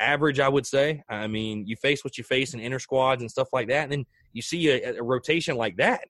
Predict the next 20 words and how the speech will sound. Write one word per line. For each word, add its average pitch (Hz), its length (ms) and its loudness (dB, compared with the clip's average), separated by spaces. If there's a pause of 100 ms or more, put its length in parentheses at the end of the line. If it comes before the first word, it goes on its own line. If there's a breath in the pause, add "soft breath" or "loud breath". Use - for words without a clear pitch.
(160)
And, 117 60 -2
I 139 40 0
mean, 147 180 0
it's, 131 220 -4 (260)
again, 151 220 -2
it 117 100 -4
goes 151 180 4
back 151 160 0
to 123 60 -8
that 131 200 -2
iron 143 220 0
sharpens 135 400 -2
iron 135 220 0
type 127 180 -2
of 113 60 -6
mentality. 113 540 -2
I 113 40 -6
mean, 127 160 -4
I'm 143 140 -2
not, 131 180 -2